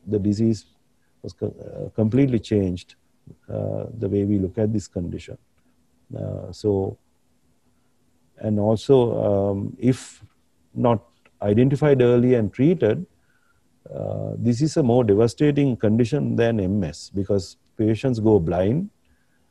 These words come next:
and they become paralyzed. So early diagnosis is a very, very important in this condition. Um, so fortunately, I think in our cohort in the National Hospital,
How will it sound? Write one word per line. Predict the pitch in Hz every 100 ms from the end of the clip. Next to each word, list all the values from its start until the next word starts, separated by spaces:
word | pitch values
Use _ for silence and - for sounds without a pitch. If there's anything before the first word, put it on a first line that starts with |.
| _ _ -
and | 110 110 110 107
they | 110
become | 107 104 117 123
paralyzed. | 107 90 71 - - - _ _ _ _ _ _ _ _ _ _
So | - 110 101
early | 117 120 143 160
diagnosis | 117 113 117 139 139 151 - - - _ _
is | - 127
a | -
very, | 98 113 117 151
very | 131 120 127
important | 113 110 110 117
in | 110 98
this | 85
condition. | - 78 - 85 _ _ _ _ _ _ _ _ _ -
Um, | 101 92 92 92 101 -
so | - 113 104 101 104 - - _
fortunately, | _ 110 117 139 139 135 131 123 110
I | 104
think | 98 98 90 _
in | 98 95 98 -
our | 101 98 107 110 107 - _ _ _ _ _
cohort | - 107 110 107 101
in | 85
the | 90
National | 85 87 95 107
Hospital, | 107 - 107 117